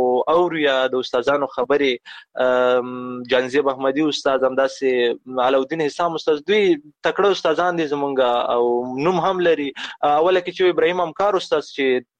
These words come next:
په پښتو ادبیاتو کې واقعاً چې د ستاینې وړ شخص دی، هغه زمونږ استاد تیر شوی دی. او دا استادان چې دي،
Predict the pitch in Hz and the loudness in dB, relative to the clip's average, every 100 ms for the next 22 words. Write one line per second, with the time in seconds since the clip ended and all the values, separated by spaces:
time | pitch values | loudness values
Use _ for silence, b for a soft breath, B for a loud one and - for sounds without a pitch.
0 | _ 135 - - 180 156 147 175 165 156 | _ -4 -4 0 0 2 2 0 -2 -4
1 | 156 147 B B B 135 - 185 175 170 | -4 -4 B B B -2 0 -2 -2 0
2 | 156 147 147 139 - - 135 - 131 151 | 2 2 2 0 -4 -2 -2 0 0 2
3 | 175 156 135 - 135 165 165 - 131 - | 2 0 -2 -2 0 0 0 -4 -6 -8
4 | - 120 117 B B 139 147 180 151 165 | -2 0 0 B B -2 2 0 0 -2
5 | 175 156 - 165 - 160 - 147 139 131 | -2 -2 0 -2 0 -4 0 0 2 2
6 | 127 127 117 135 143 151 156 202 180 - | 2 2 2 0 0 -4 0 0 0 0
7 | 175 190 180 175 196 202 | 0 0 -4 -4 0 0